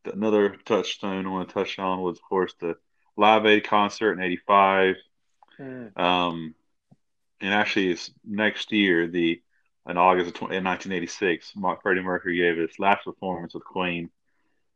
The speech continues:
Speaker 1: And, of course, he passed away in nineteen ninety-one.
Speaker 2: All right, real
Speaker 1: Um,
Speaker 2: fast.
Speaker 1: these
Speaker 2: Uh, it's just, I, not to cut you off, real fast. You said the last performance was in eighty-six. So, so their last concert was in nineteen eighty-six. That's everywhere.
Speaker 1: Yeah.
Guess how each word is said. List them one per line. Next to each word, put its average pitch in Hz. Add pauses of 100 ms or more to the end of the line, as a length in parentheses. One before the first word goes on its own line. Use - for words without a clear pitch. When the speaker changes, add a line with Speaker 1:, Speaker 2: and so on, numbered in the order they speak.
(200)
Speaker 1:
And, 85
of 80
course, 87
he 92
passed 87
away 90
in 82
nineteen 87
ninety-one. 90 (540)
Speaker 2:
All 185
right, 190
real 208
Speaker 1:
Um, -
Speaker 2:
fast. 139
Speaker 1:
these 113 (180)
Speaker 2:
Uh, 143 (140)
it's -
just, -
I, 156
not 170
to 151
cut 156
you 156
off, 135
real 170
fast. 139
You 165
said 139
the 151
last 160
performance 151
was 123
in 127
eighty-six. 135
So, 135
so 147
their 170
last 170
concert 131
was 117
in 117
nineteen 127
eighty-six. 127 (200)
That's -
everywhere. 131 (1160)
Speaker 1:
Yeah. 92